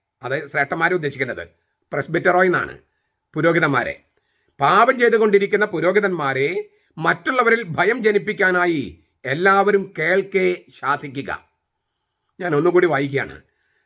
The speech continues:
"രണ്ട് മൂന്ന് സാക്ഷികൾ മുഖേനയല്ലാതെ ഒരു ശ്രേഷ്ഠനെതിരായുള്ള", ശ്രേഷ്ഠൻ എന്ന് പറഞ്ഞാൽ പുരോഹിതനെ അവിടെ ഉദ്ദേശിക്കുന്നത്, presbytero-, presbyteros.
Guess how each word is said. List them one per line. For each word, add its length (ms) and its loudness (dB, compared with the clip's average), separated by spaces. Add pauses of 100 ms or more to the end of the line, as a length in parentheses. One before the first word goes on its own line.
"രണ്ട് 300 2
മൂന്ന് 300 2
സാക്ഷികൾ 440 0
മുഖേനയല്ലാതെ 960 0 (420)
ഒരു 180 4
ശ്രേഷ്ഠനെതിരായുള്ള", 1000 0 (720)
ശ്രേഷ്ഠൻ 280 0
എന്ന് 120 2
പറഞ്ഞാൽ 260 2
പുരോഹിതനെ 440 2
അവിടെ 140 -2
ഉദ്ദേശിക്കുന്നത്, 520 -4
presbytero-, 680 -6 (100)
presbyteros. 580 -4